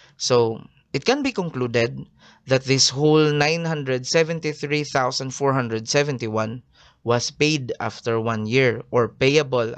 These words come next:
after one year. So let's put that here, the overall as the current portion, and let's put zero for the non-current portion. Because again, everything in this balance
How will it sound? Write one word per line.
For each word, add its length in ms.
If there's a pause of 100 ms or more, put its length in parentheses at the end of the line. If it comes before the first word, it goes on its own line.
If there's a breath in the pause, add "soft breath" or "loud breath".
(120)
after 380
one 220
year. 280 (680 loud breath)
So 340 (400 soft breath)
let's 320
put 340
that 300
here, 480 (340)
the 140
overall 640
as 220
the 120
current 420
portion, 540 (360 loud breath)
and 200
let's 220
put 260
zero 520
for 280
the 140
non-current 600
portion. 520 (460 loud breath)
Because 200
again, 440 (520 soft breath)
everything 800
in 320
this 300
balance 580